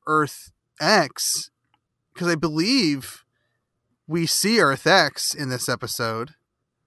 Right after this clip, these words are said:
at some point, and we could have seen Diggle of Earth X playing the role of Green Arrow. Like, he could have been the hero. Like, the, uh,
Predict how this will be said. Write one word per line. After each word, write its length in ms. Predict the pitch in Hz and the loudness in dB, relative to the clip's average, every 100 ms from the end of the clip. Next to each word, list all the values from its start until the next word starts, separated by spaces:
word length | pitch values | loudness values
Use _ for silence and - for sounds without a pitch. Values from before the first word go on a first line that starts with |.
| _ - | _ -10
at 140 | 131 | -8
some 220 | - 151 165 | -2 -2 -2
point, 380 | 131 117 110 - _ _ _ _ _ _ _ _ - | -6 -8 -8 -16 _ _ _ _ _ _ _ _ -6
and 440 | 156 156 151 151 - _ _ _ _ _ - - | -2 0 0 -4 -10 _ _ _ _ _ -20 -8
we 160 | 170 196 | -4 2
could 140 | 226 | 2
have 100 | 202 | 2
seen 680 | - 202 190 180 165 - 147 | 0 0 0 0 -2 -8 -4
Diggle 400 | - 175 185 175 | 2 4 6 4
of 100 | 143 | 4
Earth 240 | 151 151 - | 4 4 4
X 520 | 160 156 - - - _ _ - - - | 4 4 0 -8 -8 _ _ -20 -14 -2
playing 420 | 180 175 185 170 | 4 4 4 4
the 120 | 156 | 4
role 380 | 147 160 196 151 | 6 6 6 4
of 160 | 139 | 0
Green 280 | - 151 151 | -4 0 4
Arrow. 520 | 147 196 131 92 - 139 | 6 6 4 0 -10 -8
Like, 200 | 135 - | -8 0
he 200 | 196 190 | 2 4
could 180 | 208 180 | 6 6
have 100 | 156 | 6
been 160 | 165 | 4
the 100 | 156 | 2
hero. 400 | 147 196 165 120 | 2 4 4 2
Like, 260 | 113 120 - | -2 -6 -8
the, 140 | 131 | -2
uh, 220 | 131 156 | 2 4